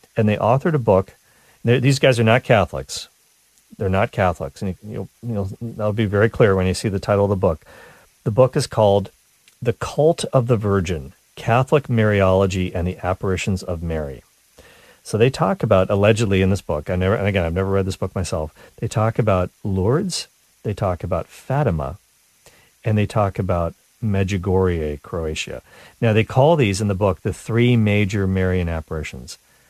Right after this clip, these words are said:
Okay, first of all, I take umbrage with that, okay, because,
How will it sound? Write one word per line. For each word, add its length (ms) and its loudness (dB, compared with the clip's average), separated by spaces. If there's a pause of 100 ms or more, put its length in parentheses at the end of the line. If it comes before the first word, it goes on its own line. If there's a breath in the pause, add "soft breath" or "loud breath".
(220 soft breath)
Okay, 220 -2
first 260 2
of 80 6
all, 80 6
I 100 4
take 340 0
umbrage 380 0
with 160 -4
that, 360 -2 (300)
okay, 360 -4
because, 640 -6